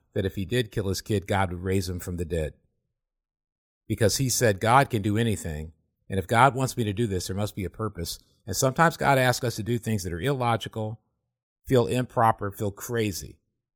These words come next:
No, I'm not suggesting that it's good to go around threatening our kids. That's not my point.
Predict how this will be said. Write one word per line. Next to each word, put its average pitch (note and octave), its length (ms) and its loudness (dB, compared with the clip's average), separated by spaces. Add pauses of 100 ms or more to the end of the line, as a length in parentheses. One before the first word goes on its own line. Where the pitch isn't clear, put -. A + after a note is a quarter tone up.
(100)
No, A2+ 240 4
I'm A2 140 6
not G#2+ 300 2 (120)
suggesting G2 640 -2
that F#2 220 0
it's - 200 -10
good F#2 260 -2
to F#2 60 -6
go F#2 180 0
around F2 380 -4
threatening F2+ 360 -4
our E2+ 120 -6
kids. E2 440 -8 (200)
That's - 140 -18
not E2+ 100 -6
my D#2 100 -6
point. C#2+ 320 -10